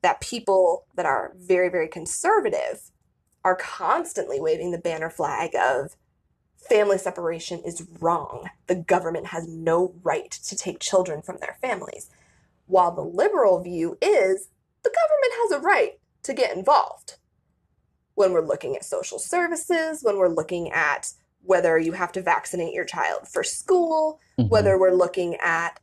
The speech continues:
Speaker 1: um, uh, you know, I can't remember what I was going with that, but, like, what else was on my list? But diff-, my view has been,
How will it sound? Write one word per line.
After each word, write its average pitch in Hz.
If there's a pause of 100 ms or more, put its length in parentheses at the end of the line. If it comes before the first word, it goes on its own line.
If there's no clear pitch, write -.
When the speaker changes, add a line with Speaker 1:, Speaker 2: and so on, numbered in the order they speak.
Speaker 1:
um, 165 (2250)
uh, 175 (1500)
you 202
know, - (540)
I 185
can't 175
remember 160
what 156
I 160
was 180
going 156
with 175
that, -
but, -
like, - (240)
what 175
else 165
was 165
on 156
my 151
list? -
But 202
diff-, 339 (340)
my 269
view 294
has 233
been, 202